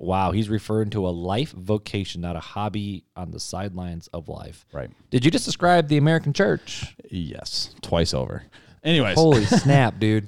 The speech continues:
Speaker 2: So
Speaker 1: Like, that's un-, that's, that's a quote.
Speaker 2: So let's, let's discuss a little bit. Where, where does this come from, this, this, this word peacemakers?
Speaker 1: Why don't you let the peoples know, Folder?
Speaker 2: Well, anybody who's spent enough time in church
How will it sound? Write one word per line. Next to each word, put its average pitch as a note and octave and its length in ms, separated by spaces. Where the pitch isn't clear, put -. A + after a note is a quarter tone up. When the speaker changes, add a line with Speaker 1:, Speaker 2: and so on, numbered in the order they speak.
Speaker 2:
So F#3+ 220
Speaker 1:
Like, F3 80
that's D3+ 120
un-, G#2+ 240
that's, C#3+ 240
that's E3+ 260
a G2+ 60
quote. D3+ 440
Speaker 2:
So - 240
let's, F3+ 320
let's F#3+ 340
discuss G3 340
a D#3+ 60
little D#3 160
bit. C#3+ 200
Where, E3 220
where A3+ 240
does F3 200
this C3+ 180
come B2 280
from, G#2 220
this, F#2 200
this, A2 340
this - 320
word A2+ 680
peacemakers? G2+ 1120
Speaker 1:
Why F#3+ 160
don't G3 180
you F#3 60
let D#3 220
the C3+ 60
peoples A#2 540
know, G2+ 300
Folder? F#2+ 560
Speaker 2:
Well, F#3+ 400
anybody G#3 640
who's F3 240
spent E3 320
enough C3 460
time A#2 240
in G2 80
church - 580